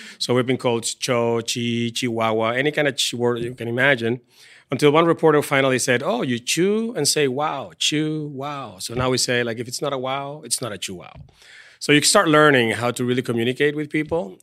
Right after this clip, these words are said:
and, uh, and then we started creating these innovative flavors, and our first tagline was to be unusual, unexpected, and delicious.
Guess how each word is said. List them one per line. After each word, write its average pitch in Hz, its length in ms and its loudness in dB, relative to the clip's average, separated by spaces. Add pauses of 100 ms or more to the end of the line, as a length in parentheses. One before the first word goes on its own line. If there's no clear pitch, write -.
and, 113 400 0
uh, 107 320 -4
and 120 140 -10
then 120 140 -8
we 117 120 -2
started 110 360 -4
creating 117 320 -6
these 104 280 -6 (480)
innovative 117 500 2
flavors, 113 640 0
and 110 180 -2
our 107 120 -2
first - 360 -6
tagline 117 480 -2
was 110 280 -6
to - 120 -10
be 117 360 -8 (160)
unusual, 131 560 2
unexpected, 113 560 -6
and 107 120 -10
delicious. 104 520 -10